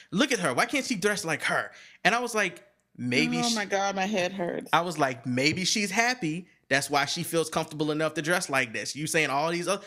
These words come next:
Speaker 1: other people are unhappy. Maybe she's so happy and comfortable that she feels the freedom to dress like that. You know, well, well, well, well, it's, you know, she's, she's, sh-, it, it's not right. Like, I should be able to. And I was like,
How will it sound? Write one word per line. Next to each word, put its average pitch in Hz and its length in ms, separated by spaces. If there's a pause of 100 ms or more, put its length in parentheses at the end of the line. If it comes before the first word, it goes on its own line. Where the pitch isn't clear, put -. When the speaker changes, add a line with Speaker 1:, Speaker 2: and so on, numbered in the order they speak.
(200)
Speaker 1:
other 190 240
people 156 280
are - 120
unhappy. 151 480
Maybe 135 280
she's 185 300
so 254 320
happy 123 320
and 120 80
comfortable 147 520 (260)
that 131 160
she 180 160
feels 160 340
the 143 80
freedom 147 320
to 147 60
dress 165 260
like 117 240
that. 98 200 (540)
You 175 80
know, 151 100
well, 175 200
well, 233 200
well, 226 180
well, 202 180
it's, 196 240
you 214 140
know, 160 220 (180)
she's, 196 360
she's, 170 320
sh-, - 300
it, 190 220
it's 190 200
not 202 280
right. 196 200
Like, 160 160
I 196 60
should 180 240
be 175 180
able 196 260
to. 165 120
And 151 100
I 175 40
was 165 80
like, - 180